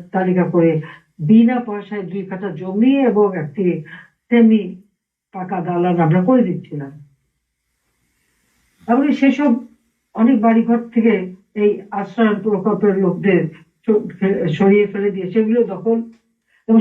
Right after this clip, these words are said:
শেষ টাকা পয়সা সবকিছু বন্ধ। সোশ্যাল সেফটি নেটে আমাদের একশো ছেচল্লিশটা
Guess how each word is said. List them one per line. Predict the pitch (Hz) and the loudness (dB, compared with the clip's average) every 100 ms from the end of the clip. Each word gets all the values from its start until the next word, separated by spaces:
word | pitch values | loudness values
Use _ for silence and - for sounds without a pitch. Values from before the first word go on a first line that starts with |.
| - | 4
শেষ | 269 240 233 | 0 0 -2
টাকা | 220 240 | -2 -4
পয়সা | 226 233 254 - | -4 -4 -6 -8
সবকিছু | 285 226 208 196 | -10 -8 -2 0
বন্ধ। | 170 165 143 135 135 - _ _ _ _ _ _ _ _ _ _ _ _ _ _ _ _ _ _ _ _ _ | 0 0 -2 -4 -8 -20 _ _ _ _ _ _ _ _ _ _ _ _ _ _ _ _ _ _ _ _ _
সোশ্যাল | 220 226 277 285 - | 0 2 2 0 -2
সেফটি | - 226 220 - 247 | -2 0 0 -4 0
নেটে | 233 254 254 277 269 - 196 | 2 2 0 -2 -2 -2 -6
আমাদের | 214 214 233 214 | -2 0 0 -2
একশো | - 240 | -4 -8
ছেচল্লিশটা | - 214 - 240 269 247 - 294 | 0 0 0 0 0 -2 -4 0